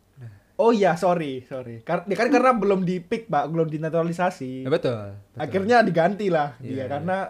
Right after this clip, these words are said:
Speaker 1: Son Heung-min nggak bisa masuk,
Speaker 2: Iya.
Speaker 1: gitu.
Speaker 2: Saya dikira
Speaker 1: Dan,
Speaker 2: jersey
Speaker 1: dan
Speaker 2: putihnya cuman Spurs doang, ternyata Inggris Spurs doang ya.
Speaker 1: Iya.
Speaker 2: <laughs> Ya, lanjut,
Speaker 1: Dan,
Speaker 2: lanjut, lanjut.
Speaker 1: dan gue nggak tahu kenapa.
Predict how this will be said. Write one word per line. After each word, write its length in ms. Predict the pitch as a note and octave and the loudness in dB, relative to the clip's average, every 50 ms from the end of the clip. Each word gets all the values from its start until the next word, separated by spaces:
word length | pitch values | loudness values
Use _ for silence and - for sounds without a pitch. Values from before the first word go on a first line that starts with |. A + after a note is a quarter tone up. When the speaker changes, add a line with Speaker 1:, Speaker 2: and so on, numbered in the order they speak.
| - _ _ _ _ _ _ _ | -12 _ _ _ _ _ _ _
Speaker 1:
Son 180 | _ - D#3+ | _ -12 -12
Heung-min 220 | D3+ C#3+ D#3+ F3+ E3+ | -10 -8 -8 -6 -6
nggak 80 | C3 B2 | -8 -8
bisa 140 | B2 B2 C3 | -8 -10 -10
masuk, 380 | B2+ B2+ C#3 B2+ A#2+ A#2+ A#2 A2 | -10 -12 -14 -14 -12 -14 -12 -12
Speaker 2:
Iya. 160 | A2 A2 A2 - _ _ | -14 -16 -18 -20 _ _
Speaker 1:
gitu. 300 | A#2+ A2+ - _ A2 G#2+ G#2 G2+ G2+ G2 G2+ - _ _ | -20 -20 -18 _ -16 -16 -16 -16 -18 -20 -20 -20 _ _
Speaker 2:
Saya 180 | _ - A#2 C#3 | _ -8 -6 -6
dikira 320 | C#3+ D3 B2+ C#3+ D3+ D#3 | -4 -4 -4 -2 0 2
Speaker 1:
Dan, 100 | D#3 D#3 D3+ | 2 2 0
Speaker 2:
jersey 260 | C#3+ A#2+ B2 C#3+ C#3+ | -2 -2 -2 -2 -2
Speaker 1:
dan 80 | D#3 E3 | 0 -2
Speaker 2:
putihnya 320 | D3+ - D3+ D3+ E3 E3 D3+ - | -4 -4 -6 -6 -6 -8 -8 -10
cuman 300 | - - - C#3+ C#3 C#3 | -14 -10 -8 -6 -6 -6
Spurs 240 | C#3 - - C#3+ - | -8 -8 -8 -10 -6
doang, 240 | - D3 D3+ C#3 C3 | -2 -2 -2 -2 -2
ternyata 240 | B2+ C3 B2+ E3 | -6 -8 -6 -6
Inggris 240 | D#3 D3 C#3+ D3+ D#3+ | -6 -6 -6 -8 -8
Spurs 240 | - _ D3 C#3 - | -8 _ -10 -10 -8
doang 340 | C#3+ C3+ B2+ D3 D3 B2+ A2+ | -8 -6 -4 -4 -6 -6 -8
ya. 140 | G#2+ G#2+ B2 A#2+ _ _ _ _ _ _ _ _ _ _ _ _ _ _ _ - | -10 -12 -14 -16 _ _ _ _ _ _ _ _ _ _ _ _ _ _ _ -14
Speaker 1:
Iya. 260 | C#3 A#2 G#2 A2 G#2+ G#2+ A2+ A#2+ - - - - - | -14 -14 -14 -14 -14 -12 -12 -12 -14 -14 -16 -16 -18
Speaker 2:
<laughs> 400 | - - - _ _ - - - | -20 -20 -20 _ _ -20 -8 -4
Ya, 100 | B2+ B2 | -4 -2
lanjut, 220 | A#2+ B2 - D3+ | -2 -2 -2 -2
Speaker 1:
Dan, 80 | - - | -2 -4
Speaker 2:
lanjut, 140 | G#2+ G#2+ G2+ G2+ | -4 -6 -10 -10
lanjut. 240 | G2+ G2 G2+ F#2+ - _ _ _ _ _ _ _ | -12 -14 -16 -16 -18 _ _ _ _ _ _ _
Speaker 1:
dan 120 | - D#3 | -10 -6
gue 140 | E3 E3+ G#3+ | -4 -4 -2
nggak 160 | A3+ E3+ D3+ | -2 -2 -2
tahu 200 | D#3+ E3 E3+ F3 E3 | 0 2 2 2 0
kenapa. 440 | C3 D#3 D#3 D3 D3 - - D3+ D3 | -2 -4 -6 -6 -6 -4 -2 -2 -2